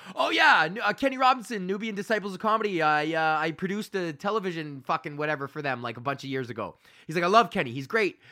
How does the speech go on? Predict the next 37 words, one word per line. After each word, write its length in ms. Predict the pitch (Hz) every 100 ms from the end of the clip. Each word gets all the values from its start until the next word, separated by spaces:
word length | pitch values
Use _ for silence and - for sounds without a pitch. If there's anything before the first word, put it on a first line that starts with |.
| - - - - 147
And 160 | 151
then 80 | 156
I'm 80 | 156
like, 160 | 147
"Yeah." 220 | 180 226 165
And 120 | 147
I'm 140 | 143
like, 140 | 143 135
"I'm 80 |
thinking 260 | 131 165 147
they 80 | 139
could 140 | 143
talk 180 | 151 135
about 160 | 131 113
the 60 |
cultural 320 | - 139 143
significance 560 | 123 120 151 143 151 139
of 80 | 113
the 60 |
show 280 | 113 202 196
in 80 | 180
Toronto 560 | - 190 196 196 196 185
to 140 | 156
the 80 | 117
Black 240 | 147 160
community." 480 | 170 170 160 165 160
And 120 | 127
John 240 | 123 135 135
Paul, 360 | 165 165 165
who's 180 | 151 127
a 40 |
f-, 180 | 123 -
a 60 | 123
friend 280 | - 170 165
of 60 |
the 80 | 156
show, 440 | 147 175 165 165